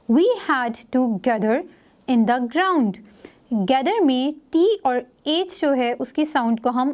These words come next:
इकट्ठे प्रोनाउंस कर रहे हैं, तो वो एक डायग्राफ है। ठीक है, द की साउंड आ रही है, टीएच साउंड दे रहे हैं द। In the ground, यहाँ पे भी दोबारा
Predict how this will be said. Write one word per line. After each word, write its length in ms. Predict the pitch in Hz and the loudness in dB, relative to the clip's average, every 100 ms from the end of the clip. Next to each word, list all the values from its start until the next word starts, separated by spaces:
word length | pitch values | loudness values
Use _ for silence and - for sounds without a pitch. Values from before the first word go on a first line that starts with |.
| 285 | -4
इकट्ठे 420 | 240 262 254 - | -4 -4 -4 -4
प्रोनाउंस 440 | 359 330 294 285 277 | -2 0 2 0 0
कर 120 | 277 | -2
रहे 100 | 269 | 2
हैं, 420 | 277 285 294 294 - - - | 2 2 2 -2 -4 -16 -4
तो 100 | 254 | -2
वो 220 | 220 254 269 | 0 0 -2
एक 180 | 285 - - | -4 -6 -4
डायग्राफ 680 | 185 247 233 214 220 208 - | -2 0 0 0 -2 -4 -8
है। 200 | 208 - - _ - | -10 -10 -20 _ -6
ठीक 160 | 220 | -2
है, 140 | 285 480 - - | -2 -2 -6 0
द 300 | 208 285 339 | 2 4 2
की 80 | 349 | 0
साउंड 340 | 339 269 226 220 | -2 -2 -2 -2
आ 100 | 214 | -2
रही 340 | 208 226 233 | -2 -2 0
है, 120 | 277 381 - - | 0 -2 -8 -4
टीएच 320 | 247 233 240 | -2 -2 -4
साउंड 420 | - - 233 233 | -6 -2 0 2
दे 100 | 254 | 2
रहे 120 | 247 | 0
हैं 300 | 269 277 330 523 _ 226 | 0 0 0 -4 _ 0
द। 380 | 196 262 208 185 - _ _ - _ _ _ - | 2 2 0 -6 -18 _ _ -20 _ _ _ -6
In 340 | 359 427 415 220 196 | -2 -2 0 2 2
the 260 | 285 381 | 2 2
ground, 400 | 294 269 233 196 | 0 0 -2 -4
यहाँ 160 | 214 247 | -2 -2
पे 140 | 247 | -2
भी 100 | 247 | -2
दोबारा 480 | 220 226 214 226 370 | -2 -2 0 -2 -2